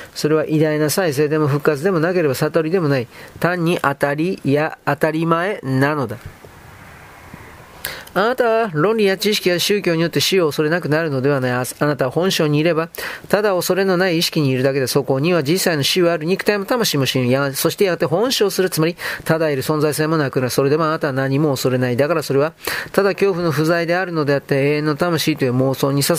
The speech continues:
えられているような思考や信仰の産物ではない。だから私はブッダたちというのは知識や能力の産物ではないと言い続ける。経験の産物でも瞑想の産物でもない。それはも-、そもそも産物ではないのだ。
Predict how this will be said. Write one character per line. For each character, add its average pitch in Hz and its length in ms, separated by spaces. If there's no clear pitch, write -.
え 143 140
ら 151 160
れ 143 80
て 147 80
い 127 80
る 131 60
よ 147 100
う - 20
な 131 100
思 131 80
考 180 240
や 190 220
信 208 340
仰 147 220
の 165 180
産 190 280
物 170 200
で 190 100
は 139 100
な 135 120
い。 - 80
だ 226 140
か 226 60
ら 220 80
私 196 180
は 190 40
ブ 180 120
ッ - 40
ダ 170 140
た 175 140
ち - 60
と 156 80
い - 20
う - 20
の 143 60
は 135 80
知 175 160
識 - 160
や 143 40
能 160 160
力 143 220
の 147 160
産 151 240
物 131 160
で 160 80
は 143 60
な 143 120
い 139 60
と 135 80
言 127 120
い - 20
続 127 240
け 143 100
る。 113 80
経 135 180
験 131 160
の 131 100
産 151 200
物 123 140
で 139 80
も 127 80
瞑 156 160
想 160 100
の 165 100
産 180 220
物 135 160
で 156 80
も 143 60
な 131 80
い。 120 40
そ - 140
れ 160 60
は 151 60
も-、 170 120
そ - 160
も 175 80
そ 143 100
も 123 60
産 208 260
物 202 140
で 240 60
は 165 100
な 139 180
い 185 60
の 143 80
だ。 110 140